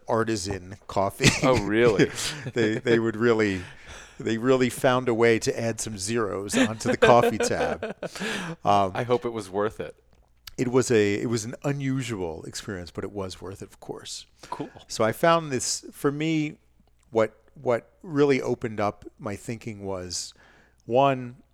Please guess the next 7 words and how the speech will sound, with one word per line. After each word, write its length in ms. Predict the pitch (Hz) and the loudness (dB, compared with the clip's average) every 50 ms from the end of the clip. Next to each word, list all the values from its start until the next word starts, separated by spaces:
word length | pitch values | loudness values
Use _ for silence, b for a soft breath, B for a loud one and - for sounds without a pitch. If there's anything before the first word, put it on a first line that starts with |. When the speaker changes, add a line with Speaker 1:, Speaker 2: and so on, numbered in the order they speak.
| _ _ _ _ _ _ _ _ _ _ _ _ _ - | _ _ _ _ _ _ _ _ _ _ _ _ _ -10
Speaker 1:
uh, 220 | 104 104 104 98 98 | -8 -6 -6 -6 -6
you 100 | - 110 | -4 -4
know, 180 | 101 98 - - _ _ _ _ _ - | -6 -6 -6 -12 _ _ _ _ _ -10
exploring 520 | 139 - - - - 165 156 151 143 131 127 | -6 -4 -4 -4 0 0 0 0 0 0 -2
other 220 | 123 120 113 107 98 | -2 -2 -2 -2 -2
areas, 440 | 98 98 95 87 - 104 107 - | -2 -2 -4 -6 -8 -12 -14 -12
which 280 | - 101 98 - - - | -10 -10 -10 -10 -14 -16